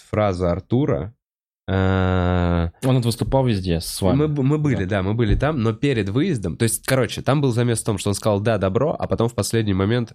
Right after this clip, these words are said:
Speaker 1: такой: «Соскакиваем». Я
Speaker 2: С
Speaker 1: такой:
Speaker 2: самого тура?
Speaker 1: «Чувак», да, с тура. Я такой: «Чувак, мне в целом похуй, не я
Speaker 2: Мгм.
Speaker 1: его организовываю, не я организатор, просто я вроде как сказал, что ок».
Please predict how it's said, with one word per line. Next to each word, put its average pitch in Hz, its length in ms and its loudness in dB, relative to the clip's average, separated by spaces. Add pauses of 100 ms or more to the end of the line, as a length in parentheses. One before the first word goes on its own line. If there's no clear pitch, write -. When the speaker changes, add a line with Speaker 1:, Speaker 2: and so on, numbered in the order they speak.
(120)
Speaker 1:
такой: - 240 -2
«Соскакиваем». 76 720 -2
Я 85 100 0
Speaker 2:
С - 20 -4
Speaker 1:
такой: - 220 -2
Speaker 2:
самого 110 200 2
тура? - 0 - (160)
Speaker 1:
«Чувак», 95 360 -4
да, 95 240 0
с - 280 -6
тура. 98 260 0
Я 92 100 -2
такой: 92 220 -4
«Чувак, 87 300 -2
мне 107 240 2
в 127 60 -8
целом 87 260 0
похуй, 160 360 -2
не 98 160 2
я 104 140 2
Speaker 2:
Мгм. 92 40 2
Speaker 1:
его 82 140 0
организовываю, 87 880 -2
не 85 200 0
я 92 120 2
организатор, 85 640 -2 (420)
просто 113 360 0
я 92 180 2
вроде 98 340 -2
как 98 220 -2
сказал, 92 380 0
что 82 280 -2
ок». - 280 -6